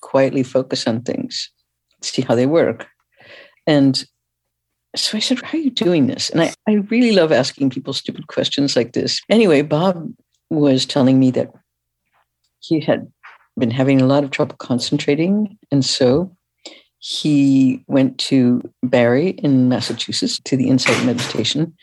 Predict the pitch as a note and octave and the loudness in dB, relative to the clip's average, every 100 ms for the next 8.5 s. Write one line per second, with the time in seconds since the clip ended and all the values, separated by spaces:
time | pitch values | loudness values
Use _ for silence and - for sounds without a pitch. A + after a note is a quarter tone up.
0 | - - - - - - C#3 D#3+ E3+ D#3+ | -20 -20 -14 -8 -4 0 2 2 0 -4
1 | - - - - F3+ C#4 F4 - - C#3 | -10 -12 -6 0 2 4 4 2 2 4
2 | D#3+ F#3+ - - D#3 D3+ D3 - D3 B2+ | 4 0 -4 0 2 2 2 0 0 2
3 | B2+ B2 A#2 A#2+ B2 - - - C3 - | 0 0 0 0 -2 -8 -6 -2 -2 -2
4 | - - _ _ _ _ _ F#3 F3 E3+ | -14 -20 _ _ _ _ _ 0 2 0
5 | E3+ - _ _ _ _ _ _ _ _ | -4 -20 _ _ _ _ _ _ _ _
6 | _ _ - G3 - - A3 G3 - - | _ _ -2 0 0 0 0 2 -2 -4
7 | _ - F#3+ B3 - - C4+ A#3+ - - | _ -4 0 -2 -2 0 2 2 0 0
8 | A#2 - - - - | 0 -2 -4 -6 -8